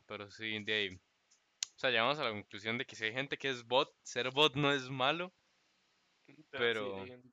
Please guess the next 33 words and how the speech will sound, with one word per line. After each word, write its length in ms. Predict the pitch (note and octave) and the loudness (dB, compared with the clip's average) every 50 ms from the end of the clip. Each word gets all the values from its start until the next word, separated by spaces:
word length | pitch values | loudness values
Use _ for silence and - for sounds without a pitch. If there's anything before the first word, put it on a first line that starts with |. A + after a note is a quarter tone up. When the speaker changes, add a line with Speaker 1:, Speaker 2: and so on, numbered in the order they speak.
| _ _ | _ _
Speaker 2:
que 60 | - A#2+ A#2+ A#2+ _ _ _ _ | -20 -20 -20 -20 _ _ _ _
Speaker 1:
pero 180 | - A#2+ A#2 A2+ | -8 -8 -6 -6
sí, 160 | - A#2+ A2+ | -6 -8 -8
sí 240 | A2 - - - A#2+ | -8 -8 -8 -8 -8
es 180 | A#2 - - - | -8 -8 -10 -12
extraño, 580 | A#2+ - - - B2 A#2+ B2+ B2 A#2 G#2+ G#2+ - _ _ _ | -12 -12 -10 -4 -2 -2 0 0 -2 -4 -6 -10 _ _ _
porque 340 | - A2 G#2+ - - A2 G2+ | -8 -8 -8 -6 -4 -4 -2
ya 140 | G2+ G#2 G#2 | -2 -2 -2
tenemos, 640 | - A#2 A2+ A2+ A2+ A2+ A2+ G#2+ G2 - - - - | -2 -2 -2 -2 -2 -2 -2 -4 -4 -8 -12 -14 -12
eh, 320 | G2+ G2+ G2 G2 F#2 F#2 | -10 -8 -6 -6 -8 -8
hora 180 | F#2+ G2 G2+ G2+ | -8 -8 -8 -8
diez 200 | G2+ G2+ G#2 G#2 | -6 -6 -6 -6
minutos. 500 | G2+ G2+ G2+ G2 - - - - - - _ _ _ _ _ _ _ _ _ - _ _ _ _ _ _ | -6 -6 -8 -10 -12 -16 -20 -20 -20 -20 _ _ _ _ _ _ _ _ _ -20 _ _ _ _ _ _
Speaker 2:
Sí. 60 | - D3 C#3 - - | -14 -14 -14 -12 -10
O 100 | - G3 | -8 -6
Speaker 1:
Entonces 240 | G3 G3+ F#3 F#3 E3+ | -4 -2 2 2 2
Speaker 2:
sea, 20 | |
yo, 200 | E3 D#3+ F3+ A3 A3+ G#3 - _ _ | 4 6 6 6 6 4 -2 _ _
yo 140 | - G3 G#3 | 4 4 6
sigo 180 | G3+ A3 A3+ A3+ | 6 6 6 6
diciendo 400 | G#3+ F3+ F3+ F#3+ G3 G3 G#3 G3 | 6 2 -2 -4 -2 -4 -4 -2
que 100 | - D#3+ | 0 0
hay 100 | D#3+ D#3+ | 0 2
que 60 | E3+ | 0
buscar 180 | E3+ - - E3 | 0 4 4 4
otra 160 | F3 D#3 D3+ | 6 6 4
forma 220 | C3+ - D#3 D#3 D#3 | 2 4 4 6 6
de 60 | D3+ | 4
llamarlo 340 | C#3 C3+ C#3+ D3+ D#3+ E3 D3+ | 6 4 4 4 2 0 -2
porque 220 | - C#3 - C3+ C3 | -6 -6 -4 -2 0
no 140 | C#3 D3+ | 2 0
son 200 | D3 - C#3+ A#2+ B2 | 2 0 -2 -4 -4
bots. 300 | A#2+ A#2 - - - | -6 -6 -6 -8 -14